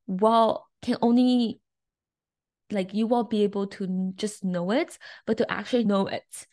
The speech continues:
to actually know how to practice it, apply it, it requires actual application and actual you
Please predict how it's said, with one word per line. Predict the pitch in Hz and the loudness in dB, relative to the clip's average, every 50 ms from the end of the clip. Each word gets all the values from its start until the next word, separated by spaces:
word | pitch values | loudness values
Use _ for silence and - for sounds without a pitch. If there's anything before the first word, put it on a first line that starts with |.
| - - - | -14 -8 -6
to | 226 - | -6 -4
actually | 190 196 202 - 233 226 | -4 -6 -6 -4 -2 -2
know | 208 202 196 196 196 196 | 0 0 0 0 -2 -2
how | 202 208 | -2 -4
to | 196 208 202 - _ _ _ _ _ _ _ _ _ - | -4 -6 -8 -10 _ _ _ _ _ _ _ _ _ -12
practice | - - - - - 240 233 - - | -10 -10 -10 -8 -8 -8 -6 -4 -2
it, | 262 247 - | -2 -2 0
apply | 208 180 180 - - 190 180 185 | -2 -4 -4 -6 -10 -8 -6 -2
it, | 196 233 269 269 269 - - - - - _ _ _ - | 0 0 0 0 -2 -6 -14 -20 -20 -20 _ _ _ -6
it | 208 202 - | -4 -4 -2
requires | 208 196 - - - - 208 202 196 196 208 208 - - - - | -4 -4 -6 -6 -8 -6 -4 -2 -2 -2 -2 -4 -6 -10 -8 -6
actual | 185 190 185 - - - - - 196 190 185 180 170 170 185 - _ _ _ _ _ - | -4 -4 -4 -6 -8 -10 -10 -10 -8 -4 -2 -2 -2 -2 -4 -6 _ _ _ _ _ -12
application | 190 196 - 208 196 - - 190 185 180 - - - - - - - | -10 -10 -8 -8 -8 -8 -6 -8 -6 -6 -6 -6 -8 -8 -10 -8 -6
and | 98 95 | -6 -4
actual | 90 - 175 180 - - - - 175 175 175 170 170 - - - - - - - - _ _ _ - | -4 -6 -6 -8 -10 -14 -10 -6 -4 -2 -2 -2 -4 -6 -14 -20 -20 -20 -20 -20 -20 _ _ _ -12
you | 180 190 214 240 247 208 185 175 165 180 - | -6 -2 0 2 2 2 4 2 2 0 -4